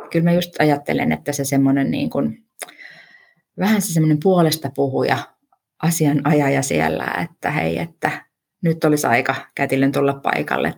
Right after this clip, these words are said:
tai nyt mä haluaisin, että, tai me haluttaisiin jotain, että, että tavallaan, että on se,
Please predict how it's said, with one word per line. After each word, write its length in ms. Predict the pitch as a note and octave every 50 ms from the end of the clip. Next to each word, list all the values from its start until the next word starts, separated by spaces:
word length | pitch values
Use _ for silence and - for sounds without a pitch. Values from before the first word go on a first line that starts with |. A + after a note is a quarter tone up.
| _ _
tai 360 | - - - - - - - - - - - - - - - - _ _
nyt 160 | - D#3 D3+ D#3
mä 100 | D#3 C#3+
haluaisin, 720 | C3 B2 B2+ A#2+ A2+ A#2 A#2+ B2 - - - - - -
että, 300 | D#3+ - - - - - - - _ _ _ _ _ _ -
tai 100 | C#3+ C#3
me 100 | C3+ C3+
haluttaisiin 800 | C3 B2+ A2+ C#3+ D3 - - - - D#3+ D#3+ - D#3 D3 D3
jotain, 420 | D3 D#3 D3+ - E3+ - - - -
että, 180 | - D#3+ - - -
että 120 | D#3+ -
tavallaan, 460 | - D3 D3 D3 D3+ E3 E3 E3 - -
että 180 | D#3+ - -
on 140 | D3+ C#3+ C#3
se, 160 | - D3 B2